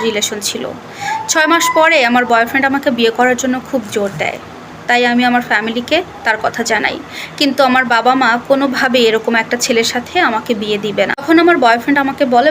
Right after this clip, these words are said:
বাড়ি থেকে পালিয়ে আসতে। যেহেতু ভালোবাসি, তাই ভালোবাসার মানুষকে উপেক্ষা করতে পারিনি,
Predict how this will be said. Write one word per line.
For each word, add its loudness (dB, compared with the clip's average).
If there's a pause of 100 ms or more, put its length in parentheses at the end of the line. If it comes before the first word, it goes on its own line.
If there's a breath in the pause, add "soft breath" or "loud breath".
বাড়ি 0
থেকে -2 (100)
পালিয়ে 0
আসতে। -8 (360)
যেহেতু 2 (120)
ভালোবাসি, 0 (100)
তাই 0
ভালোবাসার 0
মানুষকে -2
উপেক্ষা -4
করতে -8
পারিনি, -4